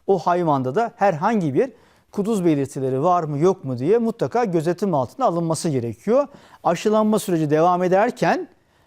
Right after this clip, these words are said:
hayvanda on gün sonra herhangi bir sorun yoksa aşılama programından çıkarılıyorsunuz ama eğer bir sorun varsa aşılamaya devam etmek gerekiyor. Dolayısıyla, e, yani bu hayvan işte güvenilir bir hayvandır, aşıları da tamdır dememek gerekiyor.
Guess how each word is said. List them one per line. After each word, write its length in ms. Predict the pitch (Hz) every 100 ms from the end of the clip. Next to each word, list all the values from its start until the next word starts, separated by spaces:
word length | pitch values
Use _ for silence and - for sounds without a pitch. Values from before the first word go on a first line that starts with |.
| _
hayvanda 520 | 196 214 214 208 202
on 240 | - 208 202
gün 100 | 180
sonra 260 | - 156
herhangi 380 | 170 202 175 151
bir 40 |
sorun 380 | 135 - 180 208
yoksa 320 | 190 117 -
aşılama 420 | - 170 160 131 139
programından 600 | 175 131 117 135 233 233
çıkarılıyorsunuz 800 | - 190 156 151 127 - 123 170
ama 280 | 175 233 - _ _ _
eğer 280 | 135 151 -
bir 60 |
sorun 360 | 143 - 156 175
varsa 240 | 131 135
aşılamaya 400 | 160 - 143 180
devam 200 | 151 151
etmek 300 | 160 - 175
gerekiyor. 340 | - 139 131 139
Dolayısıyla, 760 | 185 220 226 - 262 240 185 - - _ _ _ _
e, 100 | 143
yani 540 | 151 151 185 208 196 175
bu 220 | 220 185
hayvan 420 | 202 202 202 196
işte 220 | 190 -
güvenilir 460 | 180 190 190 208 208
bir 60 |
hayvandır, 360 | 185 190 185 185
aşıları 400 | 160 156 208 190
da 100 | 180
tamdır 520 | - 208 196 180 214
dememek 400 | 208 202 139 117
gerekiyor. 540 | 117 107 101 147 220